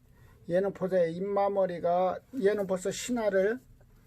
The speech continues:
신화를 받은 겁니다. 얘는 여기서, 요쪽에서, 그러니까 원촉이 요겁니다. 원촉이 여기에서, 원촉이 여기에서 올 신화를 이렇게 받았어요.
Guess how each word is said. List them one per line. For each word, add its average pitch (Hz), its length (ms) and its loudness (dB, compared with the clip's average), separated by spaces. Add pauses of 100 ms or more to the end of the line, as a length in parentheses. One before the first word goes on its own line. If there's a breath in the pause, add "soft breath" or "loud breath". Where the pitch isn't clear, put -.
(400 soft breath)
신화를 214 760 0
받은 190 420 -2
겁니다. 160 520 -2 (320)
얘는 175 220 -4
여기서, 175 500 0 (180)
요쪽에서, 190 720 0 (1600 loud breath)
그러니까 196 380 2 (260)
원촉이 208 500 0
요겁니다. 185 640 0 (480)
원촉이 170 500 -4
여기에서, 180 720 0 (1040)
원촉이 156 420 -2
여기에서 165 500 2
올 190 420 0
신화를 185 540 -2
이렇게 170 240 -2
받았어요. 139 580 -6